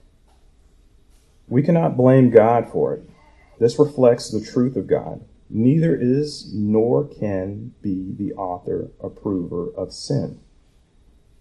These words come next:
We cannot say that we must keep sinning because God made me like this way, or made me this way. We cannot say that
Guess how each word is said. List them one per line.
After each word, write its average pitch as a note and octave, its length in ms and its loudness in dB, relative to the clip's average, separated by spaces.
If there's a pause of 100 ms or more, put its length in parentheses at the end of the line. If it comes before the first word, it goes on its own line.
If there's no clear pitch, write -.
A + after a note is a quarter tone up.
(180)
We A2+ 160 -2
cannot D2 360 -2
say A2 320 4
that F#2 160 2
we G2 120 -4
must G2 300 -6
keep B2 240 -10
sinning F2 380 -4
because F2 240 -4
God F#2 560 -4
made G2 320 -2
me - 100 -2
like - 240 -10
this - 240 -14
way, - 240 -10
or F2+ 140 -4
made G2 280 4
me C2+ 120 -2
this - 200 -10
way. - 200 -14 (1080)
We A2 140 -4
cannot D3+ 320 0
say G#2 380 4
that F#2+ 260 0